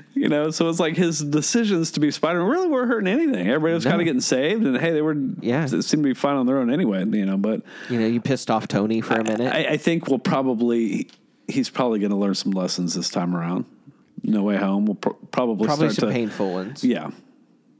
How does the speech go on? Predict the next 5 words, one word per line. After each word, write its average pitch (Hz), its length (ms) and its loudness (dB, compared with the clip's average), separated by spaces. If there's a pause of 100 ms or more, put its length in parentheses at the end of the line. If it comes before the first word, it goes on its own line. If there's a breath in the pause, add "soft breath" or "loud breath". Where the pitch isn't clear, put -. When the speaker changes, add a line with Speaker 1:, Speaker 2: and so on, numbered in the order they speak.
(260)
Speaker 1:
Probably 123 580 0
get - 320 -2
that - 240 -6
finally, 92 440 0
but, 104 280 -2